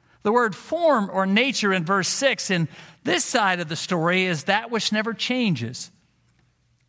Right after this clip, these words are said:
Paul in that phrase is expressing the divinity of Christ. The divinity has never changed. He has always been the Son of God,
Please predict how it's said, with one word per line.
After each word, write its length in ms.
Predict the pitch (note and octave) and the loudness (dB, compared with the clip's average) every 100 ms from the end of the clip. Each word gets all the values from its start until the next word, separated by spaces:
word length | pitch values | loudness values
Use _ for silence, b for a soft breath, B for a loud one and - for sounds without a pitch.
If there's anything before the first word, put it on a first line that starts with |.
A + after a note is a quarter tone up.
| _ _ _ | _ _ _
Paul 220 | G#3 A#3+ | 0 2
in 40 | G#3+ | 2
that 160 | G#3 | 0
phrase 400 | - G#3 A#3 G#3+ | 0 0 2 2
is 100 | E3+ | -2
expressing 720 | E3+ E3 - A3+ G#3+ A3+ G#3+ G3 B B B | -4 -4 -4 -2 0 0 0 -2 B B B
the 140 | - F#3 | -2 0
divinity 500 | F3 E3 G#3+ G#3+ G#3 | 2 2 2 2 2
of 120 | G3 | -2
Christ. 540 | - G3+ E3 C#3 - | 0 0 0 -4 -12
The 80 | - | -12
divinity 400 | C#3+ F3 D#4 D#4 | -4 -2 0 0
has 140 | A3+ E3+ | 0 0
never 300 | G#3 B3+ A#3+ | 0 0 -2
changed. 400 | - A3+ G3 E3 | 0 0 0 0
He 80 | |
has 180 | G#3 F#3 B B B - | 0 0 B B B 0
always 380 | C4+ D#4 B3+ | 4 4 2
been 180 | D#3+ G3 | 0 0
the 100 | E3+ | 0
Son 220 | D#3 F#3 | 0 0
of 140 | F3+ D#3 | 0 0
God, 320 | F3+ F3 F3 | 2 2 0